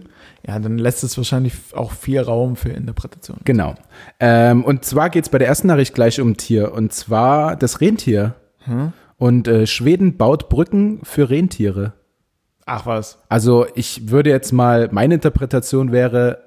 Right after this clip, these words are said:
Speaker 2: um über Autobahnen und Straßen zu gelangen, ne, um
Speaker 1: Mhm.
Speaker 2: nicht verletzt zu werden.
Speaker 1: Ja, aber?
Speaker 2: Aber?
Speaker 1: Ach so, ach so, ich
Speaker 2: Wie
Speaker 1: dachte, das
Speaker 2: aber?
Speaker 1: wär jetzt, ich,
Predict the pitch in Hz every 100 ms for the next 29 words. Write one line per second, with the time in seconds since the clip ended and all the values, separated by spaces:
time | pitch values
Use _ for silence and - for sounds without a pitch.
0 | _ - 127 127 123 120 110 139 147 113
1 | 127 131 127 117 - - 104 123 - 147
2 | - 127 120 127 151 156 123 120 104 117
3 | 117 - - 110 117 - - 131 131 135
4 | 156 151 127 113 - 117 139 190 220 -
5 | _ _ _ - _ - 107 156 - _
6 | _ _ _ _ _ 170 175 233 254 -
7 | 151 185 185 123 131 110 110 113 170 156